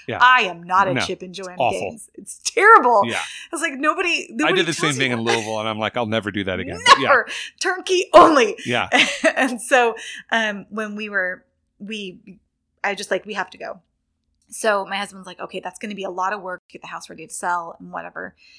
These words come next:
Speaker 2: And, um, we tell our family, we're like, "Hey, we're thinking about moving."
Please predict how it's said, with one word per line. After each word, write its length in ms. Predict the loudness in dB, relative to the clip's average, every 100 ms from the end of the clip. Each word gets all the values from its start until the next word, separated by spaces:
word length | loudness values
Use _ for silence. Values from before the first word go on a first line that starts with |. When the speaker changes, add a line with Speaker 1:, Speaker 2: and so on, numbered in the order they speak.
| -20 _ -10
Speaker 2:
And, 240 | -6 -4 -4
um, 220 | -6 -8
we 140 | -12 -12
tell 560 | -4 -2 -2 -4 -10 -10
our 100 | -10
family, 380 | -6 -4 -4 -8
we're 100 | -16
like, 140 | -16
"Hey, 340 | -8 -6 -6 -10
we're 140 | -16
thinking 400 | -16 -16 -16 -12
about 240 | -6 -6 -6
moving." 460 | -12 -12 -14 -18